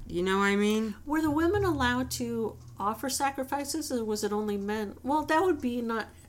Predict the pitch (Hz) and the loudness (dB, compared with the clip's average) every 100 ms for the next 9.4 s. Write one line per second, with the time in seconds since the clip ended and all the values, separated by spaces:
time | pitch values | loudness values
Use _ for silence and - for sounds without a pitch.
0 | - 226 220 247 233 208 202 254 294 196 | -10 -8 -2 -2 0 -2 0 0 0 0
1 | 190 202 185 165 196 247 208 202 180 175 | 2 2 4 4 2 2 2 2 0 0
2 | 190 175 170 160 151 147 - 113 - - | -2 -2 0 -2 -4 -8 -10 -10 -10 -4
3 | 311 311 359 320 226 185 185 170 160 208 | -4 0 -2 -2 -2 -4 -2 -4 -4 -4
4 | 214 226 - 196 196 208 233 226 196 196 | 0 0 -2 -2 -2 0 -2 -2 -4 -4
5 | 180 175 214 226 233 196 - 170 165 156 | -4 -4 -4 -4 -4 -6 -8 -8 -6 -8
6 | 160 - 180 202 - - - - - 254 | -8 -8 -8 -8 -12 -14 -18 -20 -16 -10
7 | 202 151 - - - - - - - - | -10 -10 -14 -20 -20 -20 -20 -20 -20 -20
8 | - - - - - - 185 226 160 - | -20 -20 -20 -20 -18 -14 -10 -8 -8 -10
9 | 147 156 202 196 | -12 -8 -8 -8